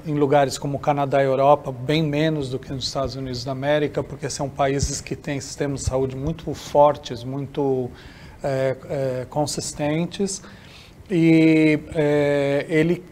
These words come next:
cresceu em certa medida, mas ele nunca atingiu países de baixa e média renda. Então, por exemplo, eu, é in-, inimaginável pra mim, que trabalhei dez anos no sudeste da Ásia, em países diferentes, né? Trabalhei na Indonésia, no Vietnã,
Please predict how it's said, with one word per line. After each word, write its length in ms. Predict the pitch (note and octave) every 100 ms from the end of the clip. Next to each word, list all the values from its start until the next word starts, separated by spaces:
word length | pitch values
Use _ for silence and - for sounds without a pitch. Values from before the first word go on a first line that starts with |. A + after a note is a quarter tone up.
| -
cresceu 760 | - A3+ - - F3 G3 G3 E3
em 60 |
certa 360 | D3+ E3+ D#3+ E3+
medida, 340 | D3+ C3+ C3+
mas 260 | C#3+ D#3 E3+
ele 160 | F3+
nunca 440 | F3+ F3+ A#3 C#4+ A#3+
atingiu 600 | - E3 C#3 C3 F3+ F3
países 1040 | F3 D#3+ D3 E3+ D#3+ E3 E3+ D#3+ - - D#3
de 600 | B2+ D#3 D3+ D3 C#3+ C3
baixa 360 | D3 D3+ - D#3+
e 20 |
média 280 | D#3 D3+ D3
renda. 520 | C3+ C#3 C#3 B2 A#2 A#2 - - - - D3+
Então, 200 | C3 -
por 120 | F3
exemplo, 560 | D3+ D3 D3 C#3 C3 B2+ - - - - -
eu, 320 | D3+ D#3 D#3 -
é 320 | F3 E3+ E3
in-, 320 | E3+ F3+ F#3+
inimaginável 880 | F#3 G#3 G#3 G3+ G#3 E3 E3+ D3+ D3
pra 160 | C#3+
mim, 180 | C#3+ C#3+
que 80 | -
trabalhei 480 | C#3+ C#3 C#3 C#3 C3+
dez 340 | D3 D#3+ C#3
anos 320 | D#3 D3 C#3
no 140 | C3 C#3
sudeste 540 | - C#3 C#3+ C3+ -
da 380 | C3+ C3+ C#3 D#3
Ásia, 220 | D3 B2+
em 120 | C3+
países 440 | B2+ C#3 C3+ B2 C3
diferentes, 800 | B2 - C#3 C3 D#3 D#3+ - C3
né? 300 | C#3+ C#3+ C3+
Trabalhei 380 | C#3 C3 C3+ C3+
na 140 | C3+
Indonésia, 680 | C3 C3 C3 D3+ D3+ C3 C#3
no 120 | C3+
Vietnã, 760 | B2+ C3 - C3+ C#3 D3 C#3